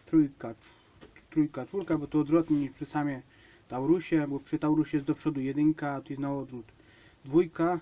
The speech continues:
jedynka, dwójka, trójka i czwórka.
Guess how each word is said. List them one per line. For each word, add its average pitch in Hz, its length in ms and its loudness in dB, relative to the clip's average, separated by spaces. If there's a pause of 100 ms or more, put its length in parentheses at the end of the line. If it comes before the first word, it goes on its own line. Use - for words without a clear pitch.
(160)
jedynka, 160 560 0
dwójka, 180 580 -2 (720)
trójka 165 380 4
i 156 80 8
czwórka. 131 640 2